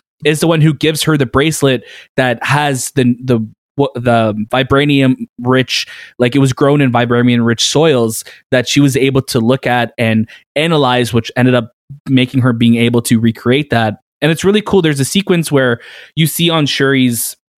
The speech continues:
arm, she has, like, a D N A, like, s-, like, sequence on her arm, a tattoo. And, you know,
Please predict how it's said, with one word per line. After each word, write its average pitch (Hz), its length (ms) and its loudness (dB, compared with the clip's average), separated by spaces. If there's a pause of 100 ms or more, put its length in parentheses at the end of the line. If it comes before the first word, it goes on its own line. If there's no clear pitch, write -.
(520)
arm, 147 460 0 (260)
she 196 200 0
has, 170 200 -2
like, 175 240 -4
a 151 100 0
D 147 320 0
N 143 120 0
A, 131 380 0 (360)
like, 120 260 0 (400)
s-, - 80 -12 (100)
like, 123 200 -4
sequence 175 480 -2
on 143 180 0
her 139 180 2
arm, 139 300 2
a 117 60 0
tattoo. 123 720 -2 (380)
And, 127 360 0 (100)
you 135 60 -4
know, 120 260 0